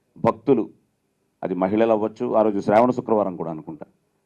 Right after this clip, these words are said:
శ్రావణ శుక్రవారం వరలక్ష్మి అవతారంలో అమ్మవారు ఆ రోజు మాకు దర్శనం ఇచ్చింది. ప్రతి ఒక్కరూ ఆదిని "చుట్టాలబ్బాయి, చుట్టాలబ్బాయి" అని పిలుస్తూ ఉంటే ఆ క్యూలో నిల్చున్న వాళ్ళు, ఆ,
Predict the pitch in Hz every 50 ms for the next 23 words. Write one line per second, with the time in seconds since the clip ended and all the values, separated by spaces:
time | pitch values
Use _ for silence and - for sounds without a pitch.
0 | _ - - 104 110 117 110 110 110 - - 107 104 101 98 110 127 123 113 101
1 | 95 90 107 107 110 123 123 127 - - - 117 107 98 92 87 - - _ _
2 | - 92 104 104 - 107 101 101 101 98 101 98 82 - _ _ _ _ _ _
3 | _ _ _ _ - 98 101 104 101 101 95 95 92 92 92 87 87 90 87 85
4 | 82 92 85 87 92 101 95 90 90 - 95 101 107 - - - _ _ _ _
5 | _ _ _ _ _ _ _ _ _ _ _ _ _ _ _ _ - - 131 127
6 | - - 180 175 165 - - - - 175 175 165 151 139 135 139 143 151 147 139
7 | 131 127 135 143 - - - - - 131 - 147 143 143 139 127 127 135 131 131
8 | 123 - 131 - 143 135 131 127 113 120 127 123 120 110 123 120 123 123 - 117
9 | 110 107 110 113 104 101 101 _ _ _ - - - - 113 117 117 113 113 113
10 | 107 110 110 104 107 104 101 95 95 92 92 95 - _ _ _ _ _ _ _
11 | _ - - 95 98 101 101 101 98 92